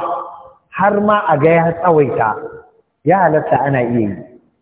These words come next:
Abin da ya sa malam ya kafa wannan babi shine an samu maganganu ne daban-daban daga manyan malummanmu na ainihin wato a musulunci da suka gabata.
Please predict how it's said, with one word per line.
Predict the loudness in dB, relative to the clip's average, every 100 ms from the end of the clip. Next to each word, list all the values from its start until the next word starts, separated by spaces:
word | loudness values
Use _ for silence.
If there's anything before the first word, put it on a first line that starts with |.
| _ _ _ 0
Abin | 2 4
da |
ya | 2
sa | 2
malam | 2 2 2
ya | 0
kafa | 0 2
wannan | 2 2 2
babi | 2 2 -2
shine | 0 0 0 -6 -20 _ _ -2
an | -2 -2 0
samu | 0 2 0 -2 -6 -12 -18 -14 -2
maganganu | 2 2 2 2 4
ne | 2 4
daban-daban | 4 2 2 2 2 -2 -8 -10 -14 -8 -4
daga | 0 2
manyan | 2 0 0
malummanmu | 2 2 2 0 0 0 -2 -4 -16 _ _
na | -2 0
ainihin | 0 2
wato | 2 2 2 2 2 2 -2 -16 -8 0
a | 0
musulunci | 0 -4 0 0 0 -4
da | -4
suka | -4 -4
gabata. | 0 2 2 2 0